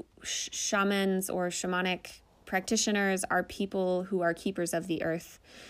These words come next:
meaning that they do not live in a way that is, um, detrimental to the nature that is around them, because they be-, they believe and know that we are one with these things, with these natural beings. And so,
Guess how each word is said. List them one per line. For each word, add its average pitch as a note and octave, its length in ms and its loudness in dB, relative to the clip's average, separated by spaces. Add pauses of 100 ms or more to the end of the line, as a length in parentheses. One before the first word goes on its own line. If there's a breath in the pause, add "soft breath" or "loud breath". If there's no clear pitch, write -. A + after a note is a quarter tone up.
(260 loud breath)
meaning G3+ 500 6
that F3+ 240 2
they F#3 200 4
do F#3 220 0
not F3+ 280 0
live F#3 360 2
in F#3 120 0
a F3 120 2
way E3+ 320 2
that E3 520 0
is, E3+ 800 0 (180)
um, E3+ 360 0
detrimental F#3+ 880 2
to F3+ 420 0
the F3 100 -2
nature E3+ 320 -2
that E3+ 140 2
is E3+ 140 0
around E3 340 0
them, E3 160 0
because E3+ 320 -4
they E3+ 140 0
be-, E3 240 -2 (100)
they E3+ 160 0
believe F3+ 400 4
and F3+ 160 2
know F#3+ 240 8
that F3 160 4
we F3+ 180 2
are E3+ 240 2
one E3+ 440 2 (340 loud breath)
with F#3 220 -2
these E3 680 0 (220)
things, E3+ 460 0
with E3+ 200 -4
these E3 420 0
natural E3+ 420 0
beings. F3+ 640 2
And F#3 120 -2
so, E3+ 520 2